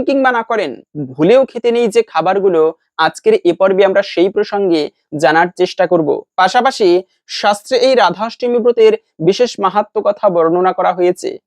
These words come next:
আমাদের সকলেরই আজকের এই গুরুত্বপূর্ণ তথ্যগুলো জানা প্রয়োজন। সকলকে স্বাগতম জানাচ্ছি আমাদের এই ধর্মীয় তথ্যমূলক চ্যানেলে।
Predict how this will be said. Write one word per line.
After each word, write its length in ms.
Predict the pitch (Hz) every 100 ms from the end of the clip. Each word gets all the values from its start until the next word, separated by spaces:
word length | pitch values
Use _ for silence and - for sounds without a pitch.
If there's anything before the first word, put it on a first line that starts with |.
| _
আমাদের 280 | 156 160 180 -
সকলেরই 520 | 185 240 240 170 165 - _ _ -
আজকের 400 | 185 190 - 254
এই 120 | 262
গুরুত্বপূর্ণ 600 | 214 233 - 247 240 226 233
তথ্যগুলো 560 | 202 190 226 208 175 160 - _ 160
জানা 240 | 170 160 170
প্রয়োজন। 440 | 175 175 156 123 107 _ -
সকলকে 540 | - 160 196 214 165 147 - _ _
স্বাগতম 540 | - - 165 190 233 240
জানাচ্ছি 360 | 240 254 254 -
আমাদের 260 | 262 247 247
এই 120 | 247
ধর্মীয় 440 | 185 214 214 226 220
তথ্যমূলক 540 | 180 - 202 202 202
চ্যানেলে। 380 | - 196 202 160